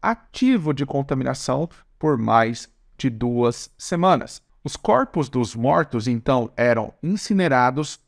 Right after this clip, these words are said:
como medida de segurança. Percebam que aqui eu fiz um relato de uma lembrança que eu tive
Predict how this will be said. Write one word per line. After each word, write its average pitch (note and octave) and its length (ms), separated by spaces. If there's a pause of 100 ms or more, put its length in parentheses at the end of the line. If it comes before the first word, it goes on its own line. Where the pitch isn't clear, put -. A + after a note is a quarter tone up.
(100)
como C#3 240
medida A#2+ 520
de A2+ 120
segurança. A#2+ 560 (520)
Percebam G3+ 500
que F#3 160
aqui E3 500
eu D3+ 120
fiz F3+ 260
um E3 80
relato D3 580
de B2+ 120
uma C3+ 160
lembrança B2+ 580
que - 160
eu G#2 160
tive D#3 480